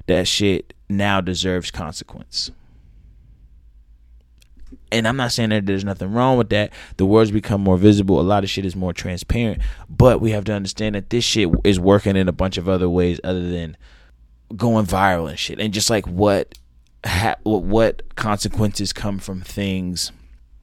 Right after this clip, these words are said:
in the digital space. Another example, bruh. People can literally be on the internet, not do a fucking thing in real life, and become world renowned,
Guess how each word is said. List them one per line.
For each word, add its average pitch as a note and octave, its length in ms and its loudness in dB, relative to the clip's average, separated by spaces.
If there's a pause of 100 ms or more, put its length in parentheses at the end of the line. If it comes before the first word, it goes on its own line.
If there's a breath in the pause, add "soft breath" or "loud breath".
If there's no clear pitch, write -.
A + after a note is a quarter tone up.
(400)
in A#2+ 100 -2
the G2+ 100 -2
digital F#2+ 320 -2
space. F#2 280 -6
Another A2+ 320 2
example, E2+ 420 -4
bruh. - 260 -10 (320 loud breath)
People C3+ 220 6
can A#2+ 220 4
literally B2+ 260 10
be A#2 160 4
on A#2+ 100 6
the - 100 -2
internet, A2+ 360 2
not A2+ 260 0
do A2+ 140 4
a G2 60 2
fucking A#2+ 440 -2
thing A2 220 0
in G#2+ 120 2
real G#2 140 4
life, G#2 300 2
and G2+ 100 0
become G2 420 -4
world G#2+ 640 6
renowned, F#2 580 -2